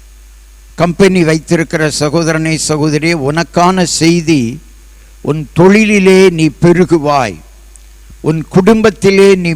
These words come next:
பெருகுவாய். ஒருவேளை நீங்கள் நினைக்கலாம், "இதுவரை அப்படிப்பட்ட சூழ்நிலை இல்லையே" என்று. இன்றைக்கு உன்னை தேடி அந்த வார்த்தை வருகிறது, "நீ வலது புறத்திலும்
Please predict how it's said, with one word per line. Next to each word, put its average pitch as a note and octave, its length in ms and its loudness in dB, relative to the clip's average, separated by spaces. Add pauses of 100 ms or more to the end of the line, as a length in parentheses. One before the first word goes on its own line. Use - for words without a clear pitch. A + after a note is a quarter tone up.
(120)
பெருகுவாய். C#3+ 760 0 (1200)
ஒருவேளை F3 760 0 (680)
நீங்கள் E3+ 400 -2
நினைக்கலாம், F3 680 -2 (380)
"இதுவரை F#3+ 600 0
அப்படிப்பட்ட E3 1000 0
சூழ்நிலை F3+ 680 -4
இல்லையே" F#3 680 2
என்று. B2+ 480 -6 (200)
இன்றைக்கு G3 1040 -2 (420)
உன்னை F3+ 560 -4
தேடி G3 440 4
அந்த D#3+ 180 -4
வார்த்தை D#3 460 -4
வருகிறது, C3+ 800 -6 (600)
"நீ C3 140 -8
வலது F3 500 0
புறத்திலும் D#3 760 -4